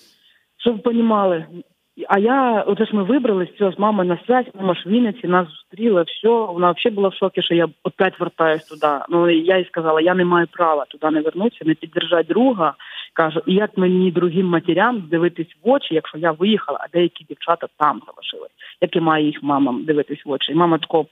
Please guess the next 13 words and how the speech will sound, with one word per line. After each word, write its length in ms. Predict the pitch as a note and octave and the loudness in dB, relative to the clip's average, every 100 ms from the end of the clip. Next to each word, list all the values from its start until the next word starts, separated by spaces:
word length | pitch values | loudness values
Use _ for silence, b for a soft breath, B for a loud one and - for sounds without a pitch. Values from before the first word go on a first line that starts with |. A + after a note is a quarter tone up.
| - | -2
ну, 160 | C4+ | 0
вона 200 | G3 G3+ | 2 0
розуміє, 420 | F3+ E3 F3 F3 | 0 -2 2 2
що 160 | D3+ D3+ | 2 0
якщо 300 | D3+ D#3 G3+ | 0 0 0
я 180 | F#3+ F3 | 2 0
щось 220 | - F#3 - B B | -2 -8 -8 B B
вже 120 | E3+ | -2
надумала, 460 | F3+ E3+ A#3 G3 D#3+ | 0 0 0 2 2
мене 300 | D3+ E3+ F3+ | 2 2 2
ні, 160 | F3 D#3+ | 2 0
відговорити 540 | D#3+ D#3 D#3+ E3 D#3 | 0 0 -2 -2 -2
нельзя. 260 | D3 D3 | -2 -2